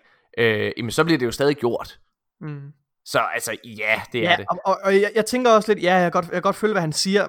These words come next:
Speaker 2: men, men selv Cyberpunk tyve syvoghalvfjerds, som jo nok bliver et af de største next gen, øh, titler nu her, den kommer også til at udkomme på, på current gen, altså på P S fire og så videre.
Speaker 1: Ja.
Speaker 2: Hvis det, hvis det kan lade sig gøre <laughs> at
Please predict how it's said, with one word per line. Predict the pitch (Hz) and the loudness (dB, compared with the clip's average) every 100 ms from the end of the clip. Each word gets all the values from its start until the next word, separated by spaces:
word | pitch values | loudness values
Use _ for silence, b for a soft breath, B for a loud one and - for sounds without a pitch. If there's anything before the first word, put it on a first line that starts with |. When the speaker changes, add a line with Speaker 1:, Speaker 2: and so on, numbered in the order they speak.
| - | -2
Speaker 2:
men, | 165 156 - | -4 -4 -6
men | 170 160 | -6 0
selv | - 233 208 - _ _ - | 2 2 0 -6 _ _ -4
Cyberpunk | - 143 175 196 - 165 151 - _ | 0 2 2 0 -2 -8 -8 -20 _
tyve | - 202 202 | -4 -2 -2
syvoghalvfjerds, | 190 180 139 143 113 - - _ _ - | 0 -2 -2 -6 -12 -14 -18 _ _ -6
som | - 185 | 2 2
jo | 170 160 - _ _ _ _ _ _ - | 4 0 -2 _ _ _ _ _ _ -4
nok | 165 175 - | -2 -2 -2
bliver | 175 165 | -2 0
et | 175 160 | -2 -4
af | |
de | 156 | -6
største | - - 175 - 156 | -6 -4 -4 -4 -8
next | 151 - | -8 -10
gen, | 156 151 151 - | -10 -10 -14 -10
øh, | 147 135 139 | -8 -8 -8
titler | - 190 151 139 | -6 -6 -6 -8
nu | 143 | -6
her, | 143 127 b b b 196 | -8 -8 b b b -6
den | |
kommer | 180 190 160 | -2 0 0
også | 175 | -2
til | 175 | -4
at | |
udkomme | 160 165 160 139 | -4 -4 -4 -6
på, | 135 151 143 139 | -8 -6 -6 -8
på | 156 143 | -10 -10
current | - 151 147 | -6 -6 -6
gen, | - 139 160 _ _ | -10 -14 -14 _ _
altså | 175 - | -20 -18
på | |
P | 143 147 | -12 -10
S | 143 | -10
fire | 156 143 | -10 -10
og | 135 | -12
så | - | -14
videre. | 139 131 b b b b | -14 -14 b b b b
Speaker 1:
Ja. | 123 | -2
Speaker 2:
Hvis | 135 | 0
det, | - | -2
hvis | 190 185 | -2 0
det | 214 208 | 0 2
kan | |
lade | 190 | 2
sig | 185 | 0
gøre | - 202 247 220 | 2 6 8 6
<laughs> | |
at | - | 4